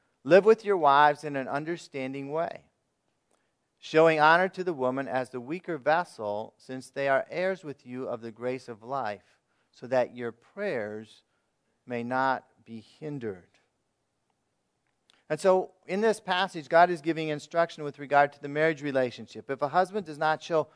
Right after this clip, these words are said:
honor to his wife, if he does not live with her in an understanding way, I would say in a,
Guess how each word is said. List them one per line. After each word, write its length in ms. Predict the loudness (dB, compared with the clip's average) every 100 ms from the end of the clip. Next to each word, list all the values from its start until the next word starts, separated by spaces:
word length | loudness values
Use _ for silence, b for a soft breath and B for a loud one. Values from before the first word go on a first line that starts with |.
| b b
honor 340 | 4 6 6 2 -6
to 100 | -8
his 160 | -8
wife, 300 | 0 0 0
if 240 | -8 -16 _
he 120 | -6
does 220 | -6 -2
not 220 | -4 -2
live 160 | -4 -6
with 160 | -8 -6
her 120 | -6
in 80 | -4
an 60 |
understanding 800 | -8 -8 -10 -10 -10 -8 -10 -8
way, 460 | -8 -6 -8 -10 -18 _ _ _ _ _ _ _ _ _ _ _ _ _ _ _
I 140 | -4 -4
would 160 | -4
say 220 | -4 -4
in 140 | -4 -6
a, 160 | -6